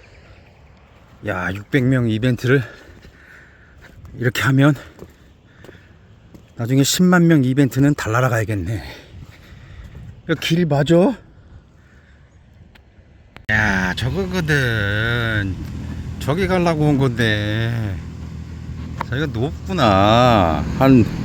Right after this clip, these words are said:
우와, 저기도 한 이십 미터, 십오 미터 정도 되는 것 같은데. 또 원투자리야.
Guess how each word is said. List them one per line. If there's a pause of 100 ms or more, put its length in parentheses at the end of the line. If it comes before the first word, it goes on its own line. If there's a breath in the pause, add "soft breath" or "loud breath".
(1040 loud breath)
우와,
저기도
한
이십
미터,
십오
미터
정도
되는
것
같은데. (1400)
또
원투자리야.